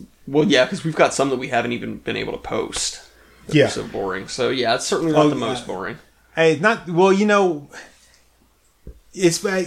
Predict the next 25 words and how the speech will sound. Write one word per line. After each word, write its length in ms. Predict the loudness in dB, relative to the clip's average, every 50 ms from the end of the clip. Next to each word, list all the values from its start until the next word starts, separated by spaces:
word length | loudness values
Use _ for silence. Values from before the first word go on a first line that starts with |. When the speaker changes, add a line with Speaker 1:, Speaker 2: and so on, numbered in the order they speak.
| -6 -4
Speaker 2:
you 160 | -2 0 2
know, 80 | 2 2
it's 100 | 2 4
kind 220 | 4 4 6 6
of 60 | 6
a 40 | 6
toss-up 240 | 6 6 4 4 -2
between 300 | -4 -2 0 0 0 0
this 240 | 0 0 0 0 0
and 120 | -2 0
Vicious 360 | 0 -2 -2 -2 -6 -8 -2
Lips, 440 | 2 2 2 2 0 -8 -12 -12 -14 -16 _
which 200 | -4 -4 0 2
wasn't 340 | 4 4 4 4 2 -2 0
boring, 400 | 2 4 6 6 6 6 4 0 0
it 60 | 0 2
was 180 | 2 2 0 -2
just 260 | -6 -6 -8 -8 -4
bizarre 560 | -4 -4 -4 -4 -4 -2 0 2 4 4 4
Speaker 1:
It 40 | 2
was 100 | 2 0
Speaker 2:
as 60 | 0
hell. 100 | 0 0
Speaker 1:
confusing, 480 | 0 2 2 2 2 2 0 -6 -6 -4
yeah. 340 | -2 0 0 0 -2 -4